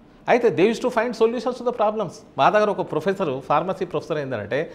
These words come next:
he could find out a drug for cancer. ఓ దాదాపు పదిహేను ఇరవై ఐదు సంవత్సరాల క్రితమే he has contributed something for, uh, uh, medicine for cancer. He has ఆ స్పెషలైజేషన్ చేసిన దాంట్లో. అట్లనే, ఆ, మన ఇప్పుడు మా దగ్గర, ఆ,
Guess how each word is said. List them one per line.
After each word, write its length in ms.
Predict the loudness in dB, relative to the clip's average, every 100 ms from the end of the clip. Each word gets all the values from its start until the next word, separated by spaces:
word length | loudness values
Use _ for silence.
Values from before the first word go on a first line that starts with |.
| -16 -10 -6
he 60 | -2
could 140 | -2 0
find 160 | 0 2
out 140 | 2 2
a 40 | 6
drug 180 | 6 4 -2
for 140 | 0 0 0
cancer. 300 | -2 -2 -6 -8 -14 -20 -20 -20 -20 -20 -20 -8
ఓ 60 | 4
దాదాపు 200 | 6 6 4
పదిహేను 240 | 4 2 0
ఇరవై 140 | 0 0
ఐదు 80 | 0
సంవత్సరాల 280 | -2 0 0 -2
క్రితమే 300 | -4 -2 -2 -4 -12 -4
he 60 | 2
has 100 | 2 2 0
contributed 340 | 2 0 0 -2
something 260 | -2 -6 0
for, 100 | 0 2
uh, 160 | 2 2 0 -6 -20 -8 -2
uh, 100 | 0 2
medicine 280 | 2 0 -2 -2
for 100 | -2 -2 0
cancer. 300 | 0 0 -4 -6 -10 0
He 60 | 2
has 80 | 2 -2 -2 0
ఆ 40 | 0
స్పెషలైజేషన్ 560 | 0 2 2 2 0 -4
చేసిన 200 | -6 -6 -6
దాంట్లో. 240 | -6 -8 -12 -16 -20 -6 -2
అట్లనే, 280 | 2 2 0 -2 -6 -16 -20 -20 -16 -6
ఆ, 80 | -4 2
మన 100 | 2 2
ఇప్పుడు 160 | 0 -2 0
మా 60 | 2
దగ్గర, 180 | 4 4 4 2 -8 -20 -20 -20
ఆ, 20 | -4